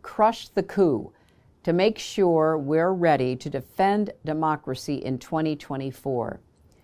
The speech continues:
They've put together a list of critical races in six key states and how you can get involved. Will you support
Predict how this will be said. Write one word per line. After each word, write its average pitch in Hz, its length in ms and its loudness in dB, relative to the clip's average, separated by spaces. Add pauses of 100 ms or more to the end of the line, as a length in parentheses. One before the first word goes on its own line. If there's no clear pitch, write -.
(280)
They've 180 200 0
put 254 180 2
together 170 640 4
a 160 100 0
list 165 500 -2
of 127 200 -2
critical 208 520 -2
races 147 640 -2
in 139 160 -2
six - 600 -2 (120)
key 202 320 0
states - 800 -4 (360)
and 143 140 -6
how 160 160 -2
you 165 240 2
can 175 240 -2
get 143 240 -2 (100)
involved. 127 720 -4 (840)
Will 147 140 2
you 190 280 6
support 190 680 0